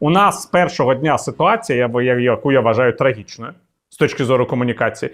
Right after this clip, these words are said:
коли у нас керівники розвідувальних служб виступають в ролі ньюсмейкерів. І с-, найжахливіше,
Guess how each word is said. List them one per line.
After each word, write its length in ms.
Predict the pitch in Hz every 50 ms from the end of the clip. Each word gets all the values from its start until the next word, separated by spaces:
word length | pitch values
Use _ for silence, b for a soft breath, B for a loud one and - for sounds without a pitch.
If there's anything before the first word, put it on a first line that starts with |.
| B B B B B B
коли 200 | - 170 160 170
у 120 | 165 160
нас 260 | 160 170 170 143 - -
керівники 540 | - 151 135 139 127 139 135 135 - 160
розвідувальних 720 | 135 127 131 113 123 127 165 156 117 110 107 104 104 107 -
служб 340 | - - 185 226 254 - - _ _ _ _ _ _ _ _ _ - - - - _ _ _ _ _ _ _ _ _ _ _ _ _ _ -
виступають 680 | 135 151 147 - 165 - - 160 190 220 208 - -
в 60 | 131
ролі 260 | 127 147 180 180 170
ньюсмейкерів. 800 | 156 147 143 - - 143 123 117 107 104 - 135 127 - - 190
І 40 | 165
с-, 280 | - - - - -
найжахливіше, 1040 | 151 156 160 151 117 117 170 - - 156 156 160 147 175 190 156 - - - -